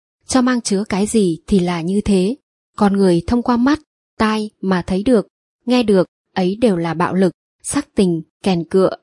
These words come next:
đấu đá trong các tác phẩm văn nghệ và những thứ đấu tranh quyền lợi,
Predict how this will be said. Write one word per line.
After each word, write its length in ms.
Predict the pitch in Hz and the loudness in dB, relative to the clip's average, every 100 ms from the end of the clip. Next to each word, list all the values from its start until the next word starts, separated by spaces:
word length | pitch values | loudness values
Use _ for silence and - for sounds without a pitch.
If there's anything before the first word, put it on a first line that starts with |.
| _ | _
đấu 200 | 185 196 | 0 0
đá 260 | 202 180 220 | 0 -4 -6
trong 180 | - 202 | -6 -4
các 200 | 240 - | -8 -6
tác 140 | 269 | -8
phẩm 260 | - 220 160 | -2 -2 -2
văn 180 | 202 196 | -4 0
nghệ 220 | 196 196 _ _ _ - | 2 2 _ _ _ -2
và 120 | 214 | 0
những 180 | 214 240 | 2 0
thứ 220 | 233 208 | 0 2
đấu 180 | 214 202 | 0 -2
tranh 240 | - 226 | -2 -2
quyền 200 | 214 185 | 0 0
lợi, 260 | 170 185 | 4 2